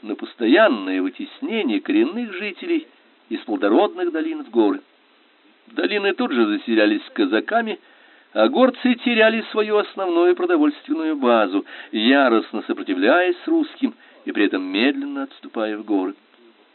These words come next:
Среднеазиатских степняков не было смысла теснить. В степях места хватало, но не хватало воды, и прокормиться там русским переселенцам было либо очень трудно,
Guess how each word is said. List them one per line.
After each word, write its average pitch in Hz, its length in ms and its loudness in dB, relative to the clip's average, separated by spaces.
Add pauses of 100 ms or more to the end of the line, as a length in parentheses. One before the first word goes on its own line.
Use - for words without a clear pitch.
(1300)
Среднеазиатских 107 1120 0
степняков 117 680 -2
не 147 200 0
было 262 320 0
смысла 107 320 0
теснить. - 500 -14 (1300)
В - 100 -8
степях - 440 2
места 104 400 0
хватало, 107 580 2 (260)
но 107 140 -2
не 104 140 -4
хватало 139 400 2
воды, 202 480 2 (600)
и 110 140 4
прокормиться 147 720 2
там 113 220 0
русским 120 460 6
переселенцам 113 800 0 (260)
было 110 200 6
либо 113 200 6
очень 113 380 4
трудно, 143 540 0